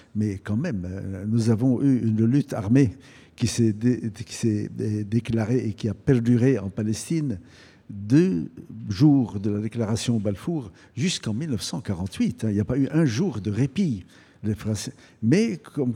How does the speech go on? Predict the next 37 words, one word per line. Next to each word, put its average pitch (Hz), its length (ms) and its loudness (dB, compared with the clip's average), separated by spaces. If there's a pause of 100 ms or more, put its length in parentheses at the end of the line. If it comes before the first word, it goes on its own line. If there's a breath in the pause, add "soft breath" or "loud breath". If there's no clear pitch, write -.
(220)
comme, 110 460 0
euh, 110 500 -4 (120)
et, 120 100 -4
et 110 60 -2
Dominique 131 460 0
l'a 117 100 0
montré 117 380 -4
tout - 160 -4
à 113 40 0
l'heure, 151 300 -6 (300 loud breath)
l'expulsion 139 540 -4
a 156 40 -4
été 139 180 -4
ponctuée 156 920 -2 (100)
de 117 180 -2
massacres. - 580 -4 (960 loud breath)
Et, 143 280 4
et 143 40 4
le 135 100 6
message 135 380 0
était 123 220 -4
très, 135 220 -4
très 127 200 -4
clair. 107 400 -4 (320 soft breath)
On 160 140 0
l'entend 170 340 2
aujourd'hui 135 340 2
à 113 60 2
Gaza. 101 360 -4 (1400 loud breath)
Si - 260 2
vous 175 140 4
partez, 170 440 0
vous 135 200 0
aurez 139 160 2
la 123 100 4
vie 131 120 -2
sauve. - 440 -4